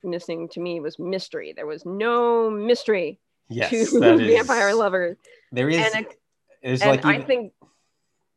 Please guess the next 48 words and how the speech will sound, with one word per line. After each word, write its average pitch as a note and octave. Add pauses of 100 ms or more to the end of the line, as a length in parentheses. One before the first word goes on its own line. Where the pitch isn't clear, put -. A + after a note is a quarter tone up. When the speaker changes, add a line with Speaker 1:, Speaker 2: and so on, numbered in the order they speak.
(180)
Speaker 1:
blah, G#3+ (280)
Speaker 2:
there's, B2+
Speaker 1:
I A#2+
think, B2+
Speaker 2:
uh, A2
Speaker 1:
blah, -
blah, A#3+
blah, A#2
Speaker 2:
The B2+
Vampire D3
Speaker 1:
gothic C3+
Speaker 2:
Lovers C3+
also C#3
has, A2+
like, A2
just -
a, G#2 (140)
like, G#2+
a F#2+ (100)
teaspoon C3
of F#2
thriller A#2
in A#2+
it, A#2+
and F#2
that's F#2
it. A#2+ (120)
It's, -
it's -
Speaker 1:
Yeah. G#2
Speaker 2:
also B2
missing A2
the F#2
thriller G2
aspect, F2+
which -
y-, A2
often A#2
goes F2
with F#2+
gothic, F2
but G2 (160)
I'm G2
not F#2
always, F2
I F2
don't E2
think. -